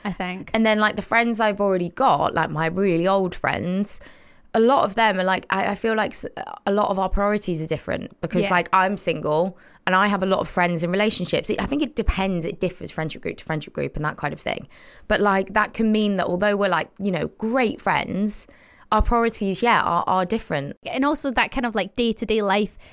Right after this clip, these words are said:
Speaker 1: can be, you know, almost, like, opposite, you know what I mean? So
Speaker 2: Yeah.
Speaker 1: then that's tricky, isn't it? 'Cause you have this solid friendship and it's someone you absolutely can rely on in times of need, but then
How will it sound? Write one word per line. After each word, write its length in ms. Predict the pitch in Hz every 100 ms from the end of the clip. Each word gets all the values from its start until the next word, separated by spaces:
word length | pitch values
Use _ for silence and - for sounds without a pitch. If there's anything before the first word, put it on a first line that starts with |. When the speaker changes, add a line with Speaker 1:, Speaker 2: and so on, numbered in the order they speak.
| - -
Speaker 1:
can 160 | - 233
be, 360 | 220 208 202 - _
you 120 | 240
know, 360 | 208 180 175 - _ _ _ -
almost, 260 | 220 254 220
like, 120 | -
opposite, 600 | 202 190 220 - 175 151 - -
you 120 | 247
know 120 | 226
what 80 | 202
I 20 |
mean? 220 | 208 233
So 200 | 240 247
Speaker 2:
Yeah. 60 | 226 175
Speaker 1:
then 80 | 170
that's 260 | 240 247 -
tricky, 280 | 240 - 220
isn't 120 | 214
it? 60 | 202
'Cause 80 | 233
you 80 |
have 80 | 220
this 140 | 226 -
solid 300 | 277 277 -
friendship 500 | 196 196 - 175 - - - -
and 100 | 226
it's 100 | 208
someone 280 | 240 226
you 120 | 226 226
absolutely 420 | 226 - - 196
can 140 | - 226
rely 280 | 208 190 185
on 140 | 185
in 100 | 190
times 280 | 202 190 202
of 140 | 196
need, 260 | 214 180 -
but 160 | - -
then 300 | 196 190